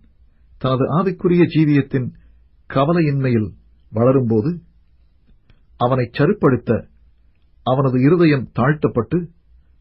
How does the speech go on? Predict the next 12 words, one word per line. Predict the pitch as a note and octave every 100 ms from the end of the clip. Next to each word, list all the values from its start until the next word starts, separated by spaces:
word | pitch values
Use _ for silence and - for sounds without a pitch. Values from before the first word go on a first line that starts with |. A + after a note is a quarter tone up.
| _
பரிசுத்தமாக்கப்படும் | B2 D3 F#3 G#3+ G3 E3 C#3+ A2+ B2 B2 A2+
வரை | A2+ D3+ E3 _ _ _ _ _ -
அவனுக்கென்று | B2+ F3 E3+ - C#3 C#3 B2+ -
ஒரு | A#2+ A#2 A2+
சிக்ஷையை | C3+ - D#3+ C3+ A#2+ - _ -
ஆயத்தம் | A#2+ D3 C#3 -
பண்ணுவது | A2+ A2+ A2 B2+ E3 - _ _ _ -
தேவ | A#2+ B2+ B2 A#2+ G#2+ _ -
வழியாகும். | G#2 A2+ A2+ G#2+ - - _ _ _ _ _ _ _ _ _ -
அதன் | B2 G3 F3
பிறகு | D#3+ B2 A#2+ - _ - _ _ _ -
கர்த்தர் | D3 - F3 B2+